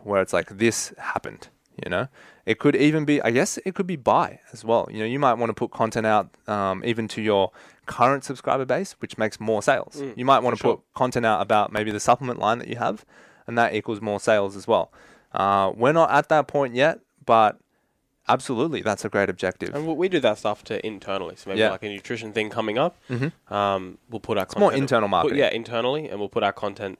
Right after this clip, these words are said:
Speaker 2: for people to buy that.
Speaker 1: Mm-hmm. Absolutely. So, yeah, so that's, uh, that's obviously another great objective as well. It's just, like, revenue,
Speaker 2: Mm.
Speaker 1: sales. Um, just really tangible stuff that you can point to, to be like, "Hey, this piece of content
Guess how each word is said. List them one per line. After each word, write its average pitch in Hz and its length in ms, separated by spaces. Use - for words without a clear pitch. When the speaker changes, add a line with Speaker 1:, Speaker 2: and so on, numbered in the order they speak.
Speaker 2:
for - 60
people 98 220
to 92 80
buy 82 180
that. 76 200
Speaker 1:
Mm-hmm. 139 160
Absolutely. 120 500
So, 107 280
yeah, 117 180
so 120 120
that's, 120 200
uh, 110 200
that's 110 180
obviously 113 320
another 101 220
great 101 200
objective 104 380
as 110 100
well. 185 140
It's - 80
just, - 160
like, - 180
revenue, 107 260
Speaker 2:
Mm. - 220
Speaker 1:
sales. 87 340
Um, 98 220
just 135 180
really 147 320
tangible 123 480
stuff - 240
that 107 80
you 107 80
can 110 140
point 110 260
to, 156 100
to 131 80
be 110 80
like, 98 180
"Hey, 95 140
this 123 220
piece 120 240
of 104 80
content 156 440